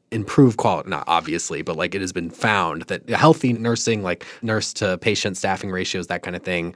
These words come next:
increase the quality of healthcare. But because there is no, like, revenue to be generated out of employing more nurses, hospitals still, like,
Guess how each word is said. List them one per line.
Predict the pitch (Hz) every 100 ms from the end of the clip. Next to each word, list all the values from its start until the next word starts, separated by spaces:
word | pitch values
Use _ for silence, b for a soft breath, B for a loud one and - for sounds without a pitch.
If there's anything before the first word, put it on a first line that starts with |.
| B B B -
increase | 123 120 110 95
the | -
quality | - 90 87 80 78 - -
of | -
healthcare. | 170 - - 78 - - _
But | - 247 107 - B B B
because | 131 - 170 151 113 113
there | - 113 107
is | 92
no, | 104 107 92 90
like, | 92 85 85 - - - 110 107
revenue | - 113 117 107 95
to | -
be | 85
generated | 85 92 101 98 87 85
out | 82 85
of | 85 85
employing | 85 - 90 87
more | 85 85
nurses, | 123 196 - 101 92 - B B B
hospitals | - 107 - 98 90
still, | - - 113 95 90
like, | 87 78 -